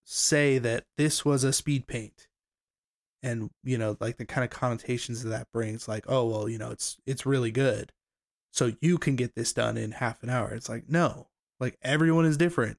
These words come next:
You're not necessarily gonna be able to paint the same model in the same amount of time. So don't, you know, even, even if you see either of us putting something in a video that says, "Speed painting this thing," like, I've done that before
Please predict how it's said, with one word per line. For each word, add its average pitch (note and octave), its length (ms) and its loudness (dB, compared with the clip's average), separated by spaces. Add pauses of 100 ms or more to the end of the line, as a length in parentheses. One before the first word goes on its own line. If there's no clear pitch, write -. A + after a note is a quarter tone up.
(1600)
You're C3 180 0
not D#3+ 200 4
necessarily C#3 580 4
gonna B2+ 200 2
be B2 200 2
able B2+ 160 2
to B2+ 140 -4
paint - 520 -2
the C3+ 100 0
same C3 280 0
model B2 340 0
in C3+ 80 2
the C3+ 80 2
same A#2+ 220 -8
amount B2 180 -2
of C#3 100 -6
time. - 280 -4
So - 160 -2
don't, D3+ 320 0 (600)
you D3 160 0
know, B2+ 180 2
even, E3+ 300 2
even D3 240 2
if D3+ 140 0
you C#3+ 80 -2
see C#3+ 380 0 (340)
either C#3+ 320 2
of B2 100 0
us C3 220 0
putting A#2 380 -2
something A#2 340 -4
in A2 100 -6
a G#2+ 60 -8
video A2 320 -4
that A2 140 -8
says, G#2+ 140 -2
"Speed C3 340 -2
painting B2 380 0
this B2 260 -2
thing," A#2 400 -2
like, A2+ 280 -12
I've B2+ 240 -2
done D3 220 2
that A#2 200 -2
before C3 540 0